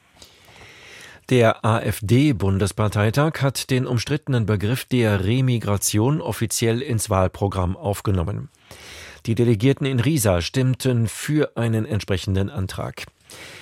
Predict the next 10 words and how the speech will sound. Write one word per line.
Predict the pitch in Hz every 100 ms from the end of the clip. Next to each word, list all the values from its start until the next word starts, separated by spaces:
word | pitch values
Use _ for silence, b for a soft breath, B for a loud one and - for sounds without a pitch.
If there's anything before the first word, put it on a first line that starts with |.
| B B
Im | B 120
Programmentwurf | 107 113 98 170 143 101 92 101 156 - -
des | 123 104
Parteivorstands | - 107 101 104 107 - 135 143 - 143 143 147 -
war | 120 113
der | 117 117
Begriff | 104 110 101 120 -
nicht | 160 -
enthalten | 110 80 98 - 98
gewesen. | 101 90 87 101 101